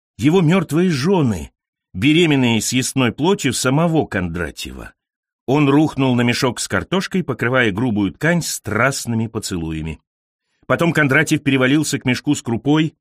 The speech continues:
извергая нечеловеческие ласки. Лежа на мешке с сахаром, Кондратьев избавился от одежды и по очереди совокупился с каждым мешком. «Люблю тебя», шептал он на ухо картофельному, сахарному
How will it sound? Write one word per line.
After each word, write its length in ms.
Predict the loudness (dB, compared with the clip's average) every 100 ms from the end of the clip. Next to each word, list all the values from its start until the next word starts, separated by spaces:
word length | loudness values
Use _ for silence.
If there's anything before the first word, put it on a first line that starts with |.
| _ _
извергая 680 | -2 0 2 2 2 2 4
нечеловеческие 1000 | 4 2 0 2 2 0 -2 -6 -2 0
ласки. 460 | 0 -2 -6 -12 -16 _ _ _ _ _
Лежа 420 | 0 2 4 2 2
на 80 |
мешке 340 | 2 2 0 -4
с 60 |
сахаром, 480 | -2 -2 -2 -2 -4
Кондратьев 560 | -2 0 0 0 -2 -2
избавился 840 | -2 -2 0 0 2 0 -2 -6 -4
от 240 | -4 -4
одежды 560 | -4 -2 -2 -2 -6 -8 _ _ _
и 100 | -2
по 140 | 0 2
очереди 800 | 4 4 2 0 -2 0 -2 -4
совокупился 680 | -2 0 2 2 0 0 -2
с 80 | -4
каждым 400 | 0 0 0 0
мешком. 460 | 0 -2 -2 -2 -4 _ _ _ _ -4
«Люблю 540 | -2 0 2 4 4
тебя», 680 | 0 -6 -4 -4 -4 -6 -12 _ _ _ -8
шептал 480 | -6 -2 0 2
он 160 | 2 2
на 120 | 0
ухо 200 | 0 -4
картофельному, 800 | -6 -6 -2 -4 -2 -4 -4 -4
сахарному 680 | -2 -2 -2 -2 -4 -4 -4